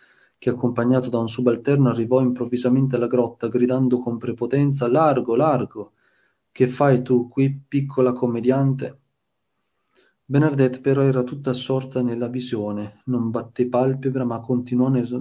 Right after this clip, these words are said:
suo raccoglimento. Allora il maresciallo, vedendo che invece d'ottenere il suo intento non faceva che sollevare mormorazione fra gli spettatori, incomincia-, che già incominciavano a minacciare, pensò che era meglio partito ritirarsi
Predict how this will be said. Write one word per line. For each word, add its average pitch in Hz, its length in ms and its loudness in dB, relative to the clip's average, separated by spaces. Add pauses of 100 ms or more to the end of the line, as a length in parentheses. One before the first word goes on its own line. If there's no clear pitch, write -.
(160)
suo 123 320 2
raccoglimento. 120 960 -4 (840)
Allora 147 300 4
il 139 80 6
maresciallo, 135 640 4
vedendo 135 500 4
che 127 160 0
invece 131 480 0
d'ottenere 127 480 0
il 123 60 2
suo 123 200 -6
intento 123 640 0
non 113 200 -8
faceva 127 360 -2
che 123 120 -4
sollevare 123 460 -2
mormorazione 117 680 -4
fra 123 140 -6
gli 123 120 -8
spettatori, 127 800 0 (500)
incomincia-, 127 840 -2
che 123 140 -2
già 139 340 2
incominciavano 123 840 -2
a - 20 -6
minacciare, 131 760 -6 (520)
pensò 139 560 -2 (200)
che 131 360 0
era 127 280 4
meglio 123 440 2
partito 123 720 -4
ritirarsi 123 880 -2